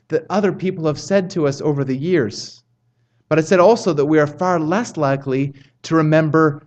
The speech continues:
the things that we have said that have hurt others.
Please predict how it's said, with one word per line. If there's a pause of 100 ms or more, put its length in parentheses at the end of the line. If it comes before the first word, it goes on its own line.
the
things
that
we
have
said (180)
that
have
hurt
others.